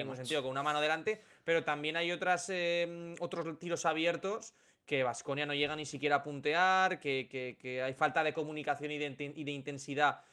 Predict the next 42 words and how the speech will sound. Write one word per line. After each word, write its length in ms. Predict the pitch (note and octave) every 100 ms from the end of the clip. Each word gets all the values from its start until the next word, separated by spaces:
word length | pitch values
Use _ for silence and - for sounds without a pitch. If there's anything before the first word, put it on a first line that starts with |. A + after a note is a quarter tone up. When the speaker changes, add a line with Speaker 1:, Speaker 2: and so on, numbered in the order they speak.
| _
Speaker 1:
eh, 520 | - C3+ C3 B2+ B2+ C3+
en 160 | C#3+
defensa 680 | C3+ B2+ D3+ D3 - G3+ -
que 320 | - C3+ B2+
no 280 | B2+ B2+ C#3+
se 160 | - D3
puede 360 | C#3 D3 D3
llegar 220 | C#3+ C#3 C#3+
a 60 |
entender 640 | C#3 C#3 C#3 C#3 F3+ - _ _ _
en 160 | C3 C#3
un 100 | C#3
partido 320 | D3 C#3+ D#3+
de 60 |
la 160 | E3 D3+
magnitud 340 | C#3+ C3 C#3+
del 140 | D3 C#3+
de 60 |
ayer, 460 | C3+ C#3 G3 G#3 -
con 220 | E3+ F3
el 140 | D#3 C#3
Buesa 400 | D#3 G#3 F3 C#3
lleno, 380 | D#3+ F3+ F#3+ G#3
o 20 |
sea, 140 | C3+
llenas 360 | C3 F3+ F#3 F3
el 120 | D3
Buesa 280 | D3+ E3+ E3
y 60 |
sales 320 | C3+ D3+ C#3 C3
así, 540 | - F3 G#3 A3 A3 _ _
la 120 | C#3+
gente 300 | C3+ E3+ E3+
súper 300 | E3+ F3 E3+
enchufada 460 | E3 C#3 D3 D#3+ D#3+
ya 120 | D#3
desde 180 | D#3 D3
el 60 | C3+
principio 420 | D3 C#3 D3+ D3+
en 80 | C#3+
la 80 |
presentación, 800 | C#3 C#3 C#3+ C3+ C3+ D3+ D3+ C3